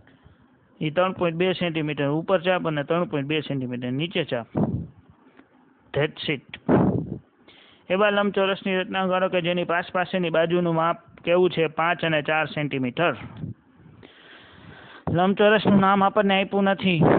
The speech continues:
બે બાજુના માપ આપ્યા છે. ખૂણાના માપ તો કેટલા હોય? Obviously નેવું અંશના. લંબચોરસની ખાસિયત ખબર હે ને? સામસામેની બાજુના માપ સરખા, ખૂણાના માપ નેવું. એટલે વાર્તા થઈ જાય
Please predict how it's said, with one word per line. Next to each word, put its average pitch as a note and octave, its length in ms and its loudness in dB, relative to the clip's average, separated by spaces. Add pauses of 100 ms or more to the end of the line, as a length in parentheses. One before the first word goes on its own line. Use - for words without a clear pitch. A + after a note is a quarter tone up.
(400)
બે F#3 220 0
બાજુના G3 460 4
માપ F3+ 300 2
આપ્યા F3+ 380 0
છે. C3 100 -2
ખૂણાના F#3 520 0
માપ F#3 260 -4
તો G3 80 -4
કેટલા G3+ 340 -2
હોય? G#3 200 2
Obviously G3 680 0 (420)
નેવું G3+ 380 0
અંશના. F#3 500 -4 (840)
લંબચોરસની G3 640 0
ખાસિયત G3 440 -2
ખબર G3 300 -2
હે A3 80 2
ને? A#3+ 240 0 (880)
સામસામેની G3+ 560 0
બાજુના G3 420 0
માપ G3 260 2
સરખા, G3 480 0 (440)
ખૂણાના G3 400 2
માપ F3+ 240 0
નેવું. F3+ 400 2 (1300)
એટલે F3 160 0
વાર્તા F#3 380 2
થઈ F#3 180 0
જાય F#3 300 2